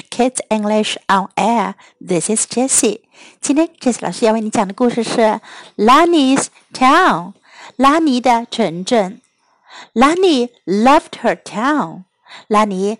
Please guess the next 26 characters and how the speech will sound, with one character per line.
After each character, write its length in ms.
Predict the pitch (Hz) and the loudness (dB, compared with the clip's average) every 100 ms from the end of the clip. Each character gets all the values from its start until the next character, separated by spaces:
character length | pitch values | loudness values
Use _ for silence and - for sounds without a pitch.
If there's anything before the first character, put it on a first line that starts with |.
| _ | _
很 280 | - 226 208 | -2 -2 0
爱 280 | 320 392 | 0 2
她 200 | 294 262 | 2 2
的 100 | 247 | 2
城 300 | 233 247 202 | 0 -2 -4
镇。 340 | 208 247 220 233 _ _ _ - _ | -2 -2 -2 -10 _ _ _ -20 _
She 340 | - - 349 440 | -4 2 4 4
spent 460 | - - 294 277 | -2 0 0 0
time 520 | - 277 262 254 254 269 - | -2 0 2 0 -2 -8 -6
walking 720 | 214 220 294 - 320 208 208 _ | 2 4 4 2 -2 -2 -10 _
and 160 | 226 226 | -4 -4
shopping 720 | - - 240 262 - 233 202 220 _ | -4 -2 0 0 -2 -4 -6 -16 _
with 260 | - 285 294 | 0 2 2
her 100 | 285 | 0
grandma. 600 | 254 247 285 359 285 190 - _ _ _ - - - | 2 2 2 0 -4 -6 -12 _ _ _ -20 -20 -2
她 120 | 262 | 0
花 180 | 247 240 | 4 2
时 180 | - 233 | 2 -4
间 340 | - 302 320 - - | -2 -2 -2 -6 -14
和 220 | - 208 | 0 2
奶 160 | 226 190 | 2 -2
奶 160 | 185 196 | -2 -4
一 120 | 214 | -4
起 440 | - - 165 165 - | -8 -6 -6 -6 -8
散 320 | - - 240 | -4 2 2
步， 400 | 226 302 285 233 | 2 0 0 -2